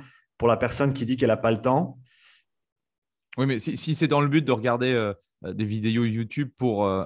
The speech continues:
Speaker 2: euh, t'améliorer en soi, c'est bien. Après, c'est pour regarder des vidéos de chats sur, euh, Facebook, c'est
Speaker 1: Oui,
Speaker 2: sûr
Speaker 1: mais des
Speaker 2: que
Speaker 1: vi-,
Speaker 2: c'est
Speaker 1: des vidéos de chats, moi, j'en regarde aussi.
Speaker 2: Oui.
Speaker 1: Je veux dire, j'aime bien regarder des gars qui, qui jouent à des jeux vidéo de, de course. Euh, donc voilà, on, on a, on a tous nos trucs,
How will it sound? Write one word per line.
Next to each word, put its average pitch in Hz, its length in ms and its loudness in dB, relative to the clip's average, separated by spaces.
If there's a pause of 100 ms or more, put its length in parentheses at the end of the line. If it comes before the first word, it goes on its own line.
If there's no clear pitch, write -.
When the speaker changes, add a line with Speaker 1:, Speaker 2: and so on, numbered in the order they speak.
Speaker 2:
euh, 85 260 -8 (180)
t'améliorer 104 600 0
en 98 160 -6
soi, 123 240 -2
c'est - 180 -8
bien. 131 380 -6
Après, 110 240 -4
c'est 113 180 -6
pour 101 160 -6
regarder 110 320 0
des 110 100 0
vidéos 101 320 0
de 104 60 -2
chats 113 220 -2
sur, 101 300 -8
euh, 92 120 -4
Facebook, 95 480 -6
c'est - 140 -6
Speaker 1:
Oui, 175 60 6
Speaker 2:
sûr 170 60 6
Speaker 1:
mais 151 80 6
des 143 100 6
Speaker 2:
que 127 40 4
Speaker 1:
vi-, 151 120 4
Speaker 2:
c'est - 40 -6
Speaker 1:
des 139 120 4
vidéos 147 300 6
de - 60 2
chats, 160 200 2
moi, 135 160 4
j'en 113 120 4
regarde 110 260 2
aussi. 135 400 2 (200)
Speaker 2:
Oui. 147 100 0
Speaker 1:
Je 160 60 6
veux 117 60 4
dire, 123 280 2
j'aime 120 220 4
bien 131 120 6
regarder 131 380 4
des 127 120 4
gars 131 140 2
qui, 123 320 0
qui - 140 -4
jouent 123 160 2
à 123 60 6
des 120 100 4
jeux 120 160 4
vidéo 123 380 4
de, 107 360 4
de 110 100 -2
course. - 480 0 (420)
Euh, 98 580 4
donc 110 320 -2 (180)
voilà, 113 460 2
on, 120 160 2
on 120 160 4
a, 120 160 4
on 123 100 4
a 123 120 4
tous 160 260 0
nos 143 140 4
trucs, 175 400 2